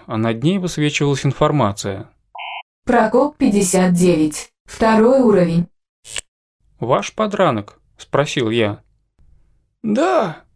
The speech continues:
Speaker 1: крепкий Тетерев оказался. С одного попадания только половину жизни снял.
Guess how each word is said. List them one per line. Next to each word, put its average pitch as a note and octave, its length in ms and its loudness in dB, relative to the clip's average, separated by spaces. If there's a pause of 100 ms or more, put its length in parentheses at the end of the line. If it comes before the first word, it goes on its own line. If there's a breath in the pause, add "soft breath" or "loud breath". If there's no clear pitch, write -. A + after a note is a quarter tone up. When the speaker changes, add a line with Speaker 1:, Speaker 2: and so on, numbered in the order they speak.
(200)
Speaker 1:
крепкий A3+ 460 -4
Тетерев G#3+ 460 -4
оказался. F3+ 720 -2 (100)
С - 120 -6
одного G3+ 340 2
попадания G3+ 560 0
только F#3+ 300 -2
половину G3+ 420 0
жизни D#3 320 0
снял. B2+ 480 -2